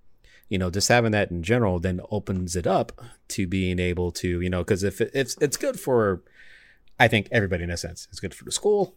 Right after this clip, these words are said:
obviously, 'cause I'm sure they'll get part of the money, either a little bit, like you were saying, you know, Nike, "Hey, I'll give this guy fifteen, you take five," whatever like that, everybody wins. You know, Nike gets the endorsement of it. The college student athlete actually gets a little bit of money that they can either use to support their family, um,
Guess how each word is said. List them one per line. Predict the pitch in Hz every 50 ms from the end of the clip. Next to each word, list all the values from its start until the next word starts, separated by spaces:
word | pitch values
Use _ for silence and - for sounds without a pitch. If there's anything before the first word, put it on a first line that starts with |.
| - -
obviously, | 170 170 165 156 - 165 160 160 147
'cause | - - 92 92 90 - -
I'm | 104 101
sure | - - 117 104
they'll | 95 101 95
get | 87 90 -
part | - 85 82
of | 78
the | 85 101
money, | 180 190 185 180 170 143
either | 117 98 95 90 90 85 80 80 -
a | 82
little | 90 110 123 104
bit, | 113 98
like | 92 85 76 -
you | 80
were | 76 82
saying, | - - 135 127 120 120 113 110 107
you | 95
know, | 95 95 90
Nike, | 90 87 87 - 90 87
"Hey, | 95 98 92
I'll | 90
give | 85 90 90 85
this | 92 85 -
guy | - 98 90
fifteen, | 85 - 92 87 - - 120 117 113 104
you | 90
take | - - 82 78 -
five," | 120 120 117 113 110 95
whatever | 101 104 104 101 101 101
like | 101 98 95
that, | 104 104 98
everybody | 90 85 80 85 82
wins. | 85 101 110 110 107 95 - - - - - - - - -
You | 113 95
know, | 90 87
Nike | 92 101 101 92 98 85
gets | 90 87 - -
the | 85
endorsement | 82 82 110 123 113 - 107 104
of | 107 104
it. | 107 - - - 80 82
The | 87 82 80 - -
college | - - 90 90 85 80 80 -
student | - - 92 87 85 82 - -
athlete | 120 113 - - 110 104 -
actually | - 87 82 - - 85
gets | 82 80 -
a | 85
little | 85 85 80
bit | 80 80
of | 85 92
money | 135 156 147 139 135
that | 117 104 95
they | 92 85
can | - 82 82
either | 85 82 82
use | 82 82 80 -
to | 85
support | - 90 - 85 82 -
their | 82 80
family, | - 123 123 120 113 110 110 110 107 - - - - - - - - -
um, | 90 85 80 85 82 85